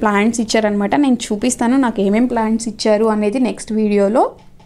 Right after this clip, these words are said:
ఇంకా ఈ వీడియో చూస్తే మీకు చాలా వరకు కొన్ని చాలా ఐడియాస్ వస్తాయండి. మనకి ఒకవేళ పాట్స్ లేకపోతే మనం ఎలా ప్లాంట్స్ పె-, పెంచుకోవచ్చు అని. బాటిల్స్‌లో పెంచారు, వాటర్ బాటిల్స్‌లో పెంచారు,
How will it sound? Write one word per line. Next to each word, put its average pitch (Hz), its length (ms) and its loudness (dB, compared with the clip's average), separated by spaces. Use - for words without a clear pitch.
ఇంకా 233 160 0
ఈ 240 200 0
వీడియో 233 360 2
చూస్తే 254 380 0
మీకు 254 240 -2
చాలా 208 260 2
వరకు 233 300 0
కొన్ని 226 480 0
చాలా 214 360 2
ఐడియాస్ 214 360 0
వస్తాయండి. 226 600 0
మనకి 214 420 0
ఒకవేళ 214 300 0
పాట్స్ 214 440 0
లేకపోతే 214 540 0
మనం 220 280 0
ఎలా 220 600 2
ప్లాంట్స్ 208 460 0
పె-, - 440 -6
పెంచుకోవచ్చు 214 640 0
అని. 196 140 0
బాటిల్స్‌లో 208 580 0
పెంచారు, 202 440 2
వాటర్ 196 340 2
బాటిల్స్‌లో 220 440 -2
పెంచారు, 196 580 2